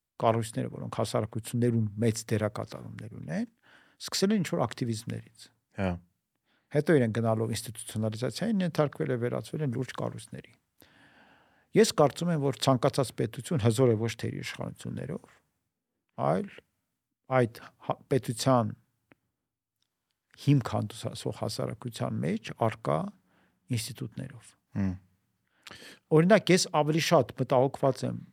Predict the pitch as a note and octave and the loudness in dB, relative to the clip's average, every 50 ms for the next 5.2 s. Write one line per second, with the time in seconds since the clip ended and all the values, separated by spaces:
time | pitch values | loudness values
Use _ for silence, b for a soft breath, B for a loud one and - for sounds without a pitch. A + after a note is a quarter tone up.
0 | _ - - _ - B2 A2+ B2+ B2+ A#2+ A2+ B2 B2 A#2+ A2+ - - C#3 B2 A#2 | _ -20 -20 _ -6 -4 0 2 2 4 6 4 4 4 0 -2 0 2 2 4
1 | A#2 A2+ A#2+ A2+ - A#2+ A2+ G#2 G#2 A2 A2+ - - B2 A2 G#2 - - A#2 - | 4 2 2 2 2 2 2 2 0 -2 -2 -2 -2 -2 -2 -4 -2 -4 -4 -4
2 | - - - - A2+ G2+ - - A#2 G2+ G#2+ A2 G#2+ F#2+ - A2+ - - - A#2 | -4 -12 -16 -16 -16 -14 2 2 4 4 6 4 2 2 -2 -6 -6 -4 -6 -4
3 | - - - - - - - - - - - _ - D3+ D#3+ G3 G#3+ B B B | -4 -6 -8 -10 -10 -12 -12 -14 -14 -16 -18 _ -4 -4 -4 -4 -4 B B B
4 | B B B B B B B B B B _ _ _ _ _ _ _ _ _ A2 | B B B B B B B B B B _ _ _ _ _ _ _ _ _ 4
5 | B2 C#3 D3+ | 6 6 6